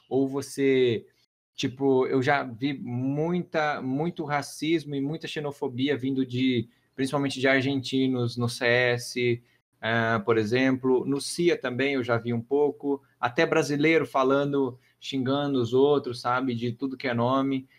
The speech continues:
Então, eu acho que o limite é, o limite é o que tá na lei, tá ligado? Tipo assim, você não pode ser racista no jogo. Se você for, você vai ser banido. Então,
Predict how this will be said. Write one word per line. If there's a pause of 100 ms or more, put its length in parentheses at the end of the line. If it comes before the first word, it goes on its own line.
(120)
Então,
eu
acho
que
o
limite (400)
é, (920)
o
limite
é
o
que
tá
na
lei,
tá
ligado?
Tipo
assim,
você (320)
não
pode
ser
racista
no
jogo.
Se
você
for,
você
vai
ser
banido.
Então,